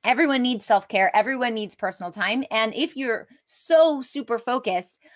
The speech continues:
on your business scheduling and you're hyper-focused on your household scheduling, where is that me time gonna come in? Because there are only a certain amount of hours in the day. And so that day is gonna come and go, and you're gonna go, "Oh, damn, I didn't take any time for myself. And now I'm miserable and angry, and everyone doesn't wanna be near me because I'm,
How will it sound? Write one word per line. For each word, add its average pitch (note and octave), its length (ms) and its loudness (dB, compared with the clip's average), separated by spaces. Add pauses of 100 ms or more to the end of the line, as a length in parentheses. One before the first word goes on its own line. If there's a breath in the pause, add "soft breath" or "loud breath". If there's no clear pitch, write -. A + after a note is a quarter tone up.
(180 soft breath)
on G3+ 200 2
your F3+ 120 -6
business A3 480 -8
scheduling E3 540 -8
and G3 100 -8
you're G#3 120 -2
hyper-focused A#3 800 -4
on F#3+ 140 -2
your E3+ 260 -2 (280)
household A3+ 520 0
scheduling, E3+ 580 -4 (240)
where B3+ 380 -2
is D4+ 140 -2
that D#4 180 0
me F4 160 0
time F#3+ 240 -4
gonna F3 180 -6
come E3 180 -6
in? D#3+ 200 -6
Because A3 260 -4
there C4 160 0
are D4 180 4
only D#4+ 300 4
a E4 60 4
certain A#3+ 260 2
amount A#3+ 240 2
of - 60 2
hours F#3 260 2
in G#3+ 80 -4
the G3+ 80 -2
day. G3+ 340 0 (300 loud breath)
And A#3 160 -2
so A#3+ 220 2
that A#3+ 260 2
day D4+ 160 2
is B3+ 100 -2
gonna A#3+ 200 0
come B3+ 220 -2
and A#3 100 -4
go, C#4 200 4
and A#3+ 100 0
you're A3 100 -2
gonna A3 120 -4
go, A3+ 160 2
"Oh, C4+ 140 0
damn, A#3 380 -2
I G#3+ 120 0
didn't A3+ 320 -4 (240)
take G3+ 200 -6
any E4 180 -2
time E3+ 260 -8
for F3+ 120 -4
myself. F3 460 0
And D3+ 80 -8
now D#4+ 140 -2
I'm C#4+ 100 -2
miserable A3 360 0
and G3 100 2
angry, F#3 360 -4
and F3+ 100 -4
everyone F3 360 -4
doesn't E3 280 -4
wanna F3 220 -8
be A3 100 -2
near B3+ 180 0
me D#3+ 140 -6
because E3+ 320 -2
I'm, A3+ 160 0